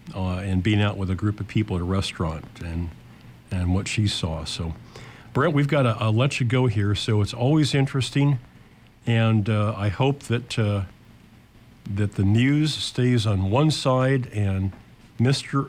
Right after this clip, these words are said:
and Miz Curiosity stays on the other side. So, uh, look forward to more with A P Magazine.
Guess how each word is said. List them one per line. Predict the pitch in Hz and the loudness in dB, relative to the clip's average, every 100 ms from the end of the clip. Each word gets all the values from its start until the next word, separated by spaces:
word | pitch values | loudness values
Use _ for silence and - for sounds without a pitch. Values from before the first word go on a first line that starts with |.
| - | -4
and | 104 101 | 0 2
Miz | 113 123 120 | 2 0 -2
Curiosity | - 123 117 117 123 - 98 | -4 0 2 2 0 -2 -2
stays | 98 - 113 113 | -2 0 0 2
on | 110 | 2
the | 107 | 2
other | 110 | 2
side. | 101 95 85 87 82 | 0 -4 -8 -10 -10
So, | - 90 82 82 - - - - - - | -6 -6 -6 -10 -18 -20 -20 -20 -20 -10
uh, | 98 | -4
look | 104 120 | 0 0
forward | - 123 127 110 | 0 0 2 4
to | |
more | 98 101 113 120 123 - - | 4 4 4 2 0 -4 -10
with | 85 - | -10 -8
A | - 113 | -2 -2
P | - 113 | 0 0
Magazine. | 98 92 85 - - | 0 -2 -6 -8 -10